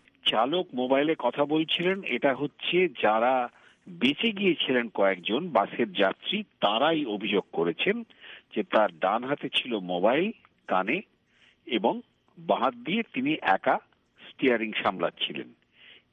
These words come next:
এটাই যা হয়, স্টিয়ারিং, গাড়ির স্টিয়ারিং তো দু হাতে ধরে চালানোর নিয়ম, এক হাত হলে যা হয়, সঙ্গে সঙ্গে দুর্ঘটনা ঘটার সম্ভাবনা বহুগুণ বেড়ে যায়। এখন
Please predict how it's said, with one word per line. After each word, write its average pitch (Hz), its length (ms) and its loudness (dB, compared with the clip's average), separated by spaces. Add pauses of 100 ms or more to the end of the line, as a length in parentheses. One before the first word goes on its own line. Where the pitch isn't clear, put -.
(100)
এটাই 240 460 0 (260)
যা 160 140 4
হয়, 180 220 0
স্টিয়ারিং, 170 600 0
গাড়ির 139 380 2
স্টিয়ারিং 156 420 0
তো 180 120 2
দু 113 240 0
হাতে 147 220 0
ধরে 151 280 0
চালানোর 123 460 0
নিয়ম, 139 440 0 (400)
এক 107 260 4
হাত 127 180 -2
হলে 113 160 0
যা 98 260 0
হয়, 135 280 2 (720)
সঙ্গে 147 320 0
সঙ্গে 127 400 0 (280)
দুর্ঘটনা 131 640 0
ঘটার 110 480 0 (160)
সম্ভাবনা 139 720 0 (440)
বহুগুণ 180 500 2
বেড়ে 85 260 2
যায়। - 220 -8 (640)
এখন 143 340 0